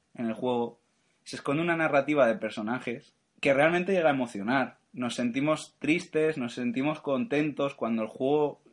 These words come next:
lo quiere un poco. Y no solo en eso, sino cuando dentro de los dieciséis estudiantes, quiere decir que el Danganronpa V tres me ha parecido que todos molan,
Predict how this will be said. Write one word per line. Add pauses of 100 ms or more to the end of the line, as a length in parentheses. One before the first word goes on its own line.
(160)
lo
quiere
un
poco. (500)
Y
no
solo
en
eso,
sino
cuando
dentro
de
los
dieciséis
estudiantes, (580)
quiere
decir
que
el
Danganronpa
V
tres
me
ha
parecido
que
todos
molan,